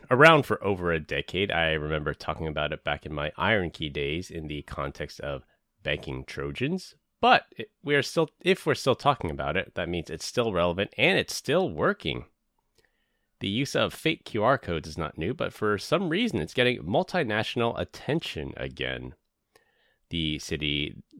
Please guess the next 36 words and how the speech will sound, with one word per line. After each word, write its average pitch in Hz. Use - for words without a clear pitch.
to 82
the 67
north 71
of 113
me, 170
San 101
Francisco, 120
is 92
facing 139
an 90
epidemic 151
of 156
fake -
parking 117
tickets -
with -
Q 117
R 123
codes 78
leading 95
to 80
fake, -
a 90
fake -
payment 73
gateway 92
to 87
supposedly 87
pay -
the -
fine. 127
A 80
clever 76
attacker -
is -
just -